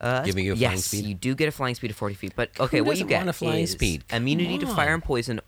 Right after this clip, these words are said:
Speaker 1: or radiant necrotic,
Speaker 2: Depending
Speaker 1: depending
Speaker 2: if
Speaker 1: on
Speaker 2: you're
Speaker 1: which one you
Speaker 2: lower or
Speaker 1: choose,
Speaker 2: upper, yeah,
Speaker 1: right?
Speaker 2: yeah.
Speaker 1: You're immune to either the poisoned or charmed condition. Um, you get, uh, spectral wings, which give you a flying speed of forty feet.
Speaker 2: Now, you have to choose from all this,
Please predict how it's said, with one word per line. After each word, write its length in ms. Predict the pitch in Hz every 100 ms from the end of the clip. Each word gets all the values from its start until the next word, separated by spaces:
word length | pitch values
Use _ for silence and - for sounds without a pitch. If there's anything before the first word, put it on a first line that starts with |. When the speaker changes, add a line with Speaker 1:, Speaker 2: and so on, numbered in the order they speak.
| -
Speaker 1:
or 480 | 180 180 127 107 107
radiant 400 | 110 110 107 80
necrotic, 460 | 98 92 98 120
Speaker 2:
Depending 340 | 92 95 101 95
Speaker 1:
depending 20 |
Speaker 2:
if 40 |
Speaker 1:
on 60 | 90
Speaker 2:
you're 80 | 87
Speaker 1:
which 80 | 82
one 80 | 82
you 60 |
Speaker 2:
lower 80 | 117
or 40 | - -
Speaker 1:
choose, 100 | 101
Speaker 2:
upper, 80 |
yeah, 60 | 98
Speaker 1:
right? 180 | 76 82
Speaker 2:
yeah. 60 | 65 78 - 104
Speaker 1:
You're 120 | 110
immune 220 | 117 123
to 100 | 120
either 160 | 104 104
the 100 | 101
poisoned 460 | - 160 165 165 160
or 180 | 147 165
charmed 400 | - 139 135 -
condition. 560 | 107 92 95 90 107 151 _ _ _ _ _ -
Um, 360 | 98 85 87 90 - _ - - -
you 100 | 110
get, 360 | 110 101 - - -
uh, 280 | 98 87 -
spectral 460 | - 160 - 170
wings, 340 | 135 107 123 -
which 160 | 104
give 140 | - 104
you 80 | 104
a 20 |
flying 300 | - 104 110
speed 180 | 123 107
of 60 |
forty 300 | - 107 120
feet. 360 | 123 92 92 - _ _ _ _ _ - -
Speaker 2:
Now, 80 | 135
you 100 | 151
have 80 | 175
to 80 | 160
choose 260 | 160 151
from 120 | 147
all 120 | 110 95
this, 200 | 92